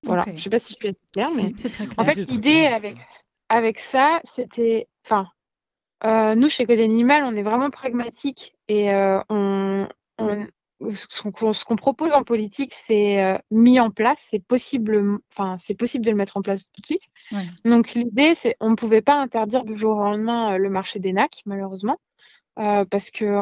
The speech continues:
Speaker 1: on sait pas qui ça concerne, on sait pas combien d'espèces, on sait pas, on sait rien, en fait, de ce marché-là.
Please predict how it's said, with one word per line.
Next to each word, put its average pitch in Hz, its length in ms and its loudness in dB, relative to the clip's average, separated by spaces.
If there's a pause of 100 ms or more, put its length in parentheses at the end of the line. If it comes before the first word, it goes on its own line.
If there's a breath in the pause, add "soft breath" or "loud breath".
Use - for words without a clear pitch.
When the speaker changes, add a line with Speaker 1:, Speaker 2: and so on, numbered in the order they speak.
Speaker 1:
on 214 100 0
sait 208 200 -6
pas 240 380 4
qui - 220 -4
ça 226 180 -4
concerne, 247 500 4
on 254 60 2
sait 208 160 -4
pas 202 140 -2
combien 208 320 -2
d'espèces, 240 640 -2
on 220 80 -8
sait 202 180 -10
pas, 190 480 4 (300)
on 208 100 0
sait 214 220 -4
rien, 233 280 2
en 208 80 4
fait, 202 140 -6
de 185 120 -10
ce - 120 -10
marché-là. 202 380 -4